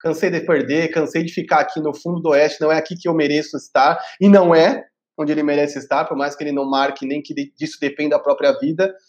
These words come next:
é, eu acho que ele não tem que ficar por lá, não. É, acho que é um time que não vai abandonar totalmente a temporada, mas meio que já não tem como, não tem como salvar, né? Essa que é a doideira.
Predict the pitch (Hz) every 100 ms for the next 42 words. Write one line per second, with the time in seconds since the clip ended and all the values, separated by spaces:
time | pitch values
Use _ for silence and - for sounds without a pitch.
0 | _ - 135 135 135 139 135 131 147 143
1 | 143 143 143 143 151 - 147 147 131 123
2 | 147 - _ _ 127 120 - 151 185 170
3 | 165 180 170 180 156 - _ - 180 220
4 | 202 226 196 202 196 175 180 190 175 160
5 | 160 160 151 156 156 151 160 220 403 381
6 | 214 196 240 - 269 151 160 170 202 285
7 | - _ 202 214 220 226 220 220 196 196
8 | 208 233 220 202 208 160 147 135 131 123
9 | - 147 160 165 156 160 123 110